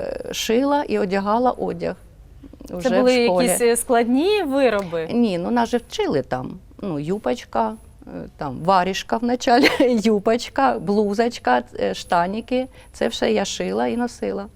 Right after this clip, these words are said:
Speaker 2: Ну, колись, ем, десь можна було взяти, е, ті викройки, це так було складно, е, знаходили,
Speaker 1: Е, нас
Speaker 2: передавали.
Speaker 1: вчили, нас вчили. У мене, е,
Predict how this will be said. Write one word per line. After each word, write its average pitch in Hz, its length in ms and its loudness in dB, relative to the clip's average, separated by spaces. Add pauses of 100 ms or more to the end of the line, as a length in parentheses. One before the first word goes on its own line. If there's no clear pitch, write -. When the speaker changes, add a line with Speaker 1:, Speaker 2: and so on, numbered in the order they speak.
(360)
Speaker 2:
Ну, 220 200 -6
колись, 254 440 2
ем, 208 580 -2
десь 220 260 2
можна 233 260 -2
було 214 220 0
взяти, 208 520 0 (280)
е, 190 340 0 (220)
ті 214 260 -2
викройки, 208 760 -2
це 214 100 -10
так 226 160 -4
було 226 180 -4
складно, 202 640 -4 (340)
е, 185 180 -2
знаходили, 214 800 0
Speaker 1:
Е, 214 160 2
нас 190 220 2
Speaker 2:
передавали. 233 720 2
Speaker 1:
вчили, 190 100 -2
нас 208 260 -4
вчили. 156 640 -10 (400)
У 175 100 -10
мене, 208 340 -2
е, 120 580 -2